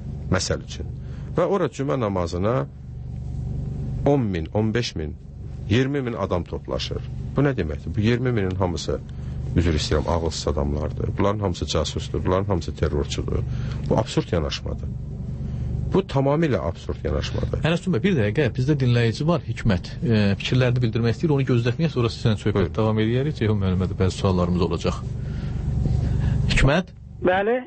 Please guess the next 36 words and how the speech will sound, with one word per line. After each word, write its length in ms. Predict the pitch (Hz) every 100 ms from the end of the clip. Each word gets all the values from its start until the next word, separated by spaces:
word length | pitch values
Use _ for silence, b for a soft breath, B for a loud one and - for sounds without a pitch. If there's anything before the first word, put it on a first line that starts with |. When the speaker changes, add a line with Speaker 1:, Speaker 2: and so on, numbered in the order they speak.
| - 220
Speaker 3:
eşidirəm. 420 | 160 196 220 240
Speaker 2:
Hə, 80 | 147
eşidirik 300 | - 127 -
sizi, 180 | 127 156
buyurun. 160 | 135 202
Speaker 3:
Hə, 460 | 196 165 - - 214
mən 160 | 226 -
sizi 120 | 220 -
salamlayıram, 560 | 208 196 196 202 170
hər 180 | 185 170 165
birinizi. 340 | 170 160 202 226 -
Speaker 2:
Təşəkkür 320 | 135 127 127 90
eləyirik. 300 | 80 - -
Speaker 3:
Öz 320 | - 233 247 -
fikirlərimi 480 | - 220 214 208 196
mən 100 | 165 175
çatdırmaq 480 | - 160 165 151 -
istəyirdim. 420 | 175 170 190 190
Speaker 2:
Buyurun. 260 | 143 98 82 - - - 254
Speaker 3:
Bilirsiniz, 340 | 240 269 233
mənim 480 | 254 262 269 - -
şəxsi 320 | 233 - 233 -
fikrimdir 420 | 277 262 185 170
bu 80 | 170 -
fikirlər. 460 | 175 160 139 - - - -
Speaker 2:
Sözsüz 240 | 123 -
Speaker 3:
Mən 160 | 269 285
Speaker 2:
sizin 100 | 254
Speaker 3:
belə 100 | 240
Speaker 2:
şəxsi. 80 | -
Speaker 3:
fikirləşirəm 560 | - 214 190 202 185 -
ki, 120 | 185 180 214 - - - - - - - -
indiki 420 | 262 269 254 285 269
bu, 80 | 247 240 220 202
e, 100 | 214 190 - - - 180 202
respublikada, 880 | 208 254 240 190 196 175 170 147